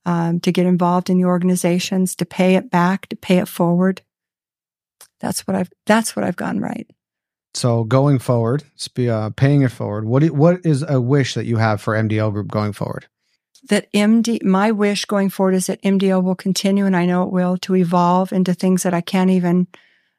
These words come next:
Speaker 1: uh, I can't even imagine what they could be, and to never lose sight of the foundation of who we are, and that every com-, everything comes back to people. People matter. Words matter.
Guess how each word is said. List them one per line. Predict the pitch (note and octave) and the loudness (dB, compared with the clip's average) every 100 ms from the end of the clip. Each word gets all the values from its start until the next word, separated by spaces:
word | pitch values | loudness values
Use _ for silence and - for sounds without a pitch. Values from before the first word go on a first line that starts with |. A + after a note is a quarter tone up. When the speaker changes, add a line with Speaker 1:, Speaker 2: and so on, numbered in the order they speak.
| _ | _
Speaker 1:
uh, | - - - | -6 -6 -6
I | - - | -6 -4
can't | - F#3+ | -2 0
even | F#3+ | 2
imagine | F#3 F#3 F#3 F#3+ | 2 2 2 0
what | F#3 | -2
they | F#3 F#3 | -2 -4
could | F3 | -4
be, | E3+ F#3+ F3 E3+ _ _ _ _ _ _ - | 0 2 0 -4 _ _ _ _ _ _ 0
and | F#3 | 0
to | F#3 | 2
never | F#3 F3+ F3+ F#3+ | 2 2 0 0
lose | F3+ F3+ | 0 0
sight | - - F3+ E3+ - - - _ _ _ - | -2 0 0 0 -4 -14 -20 _ _ _ -2
of | F3 | 0
the | F#3 | 0
foundation | - F3+ F3+ F3 F3+ - | 2 2 2 0 -2 -4
of | F3 | -2
who | F#3+ | -2
we | F3 F3 | 0 2
are, | F3 E3+ E3+ E3+ - | 2 2 0 -4 -2
and | F3 E3+ | 0 0
that | - - | 0 0
every | F3+ F3+ | 2 0
com-, | - F#3 - - | -2 -4 -2 0
everything | G3+ G#3+ G#3 G3 | 2 2 0 0
comes | G3 F#3+ | 0 -2
back | - G3 F#3 | 0 -2 -4
to | - | -8
people. | - F#3 - F#3 - _ _ _ _ _ _ _ | -6 -4 -2 -6 -6 _ _ _ _ _ _ _
People | - G#3 G3 G3+ G3 G3 _ | -4 -2 0 0 0 -4 _
matter. | F3 F3 E3 F#3 F3+ _ _ _ _ _ | 0 2 0 -4 -8 _ _ _ _ _
Words | F#3+ F#3 F#3+ F3+ - | -2 2 0 -2 -4
matter. | - - G3+ F3 | -4 -4 -6 -10